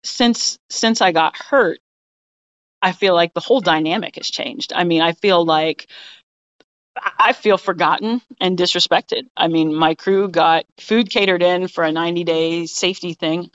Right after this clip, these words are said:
<laughs> Ironically, I was not included in that. They have meetings at the beginning of the shift called a pre-shift. I have not been at a pre-shift since I was hurt. My lead will walk right past me and not talk to me. My supervisor, I have, I have messages in my phone.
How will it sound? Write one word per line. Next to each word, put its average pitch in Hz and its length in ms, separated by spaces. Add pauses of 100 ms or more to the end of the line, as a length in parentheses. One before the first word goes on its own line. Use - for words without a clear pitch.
(100)
<laughs> - 420
Ironically, 151 800 (460)
I 202 140
was 190 200
not 165 220
included 170 440
in 165 120
that. 151 280 (320)
They 165 180
have 160 260
meetings 190 420
at 170 80
the 175 60
beginning 160 340
of 160 80
the 160 80
shift - 300
called 151 180
a 151 40
pre-shift. 196 720 (300)
I 165 140
have 160 160
not 160 300
been 165 440 (140)
at 170 140
a 170 40
pre-shift 175 540
since - 280
I 180 60
was 196 220
hurt. 220 260 (560)
My 190 200
lead 190 280
will 175 160
walk 170 240
right 170 160
past 170 280
me 190 100
and 160 100
not 160 180
talk 165 240
to 202 100
me. 240 200 (720)
My 180 140
supervisor, 196 640
I 175 180
have, 185 160 (100)
I 175 140
have 170 300
messages 175 580
in 160 80
my 165 140
phone. 156 300